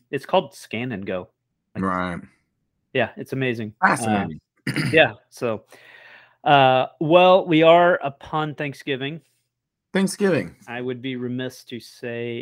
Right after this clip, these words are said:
Speaker 1: if I didn't say, I am, uh, thankful for you,
Speaker 2: Aw,
Speaker 1: Matthew.
Speaker 2: same to you.
Speaker 1: Um, I'm thankful for our Two C's listeners, even the ones that, uh,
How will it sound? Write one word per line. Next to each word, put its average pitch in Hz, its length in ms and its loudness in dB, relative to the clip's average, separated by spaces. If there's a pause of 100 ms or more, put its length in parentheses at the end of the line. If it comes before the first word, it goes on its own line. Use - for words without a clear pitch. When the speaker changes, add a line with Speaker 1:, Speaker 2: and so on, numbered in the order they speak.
Speaker 1:
if 120 180 -16
I 113 80 -10
didn't 135 240 -8
say, 120 400 -8
I 110 200 -14
am, 101 240 -18
uh, 92 140 -16 (100)
thankful 131 360 -10
for - 160 -14
you, 131 280 -8 (460)
Speaker 2:
Aw, 135 340 -2 (120)
Speaker 1:
Matthew. 139 380 -4
Speaker 2:
same - 20 -
to 160 200 -6
you. 123 140 -8
Speaker 1:
Um, 95 560 -8 (400)
I'm 110 100 -10
thankful 123 280 -4
for 127 120 -6
our 113 80 -2
Two - 180 -8
C's 110 280 -6
listeners, 135 560 -8
even 120 240 -4
the 113 80 -4
ones 110 480 -6
that, 107 320 -8
uh, 107 240 -4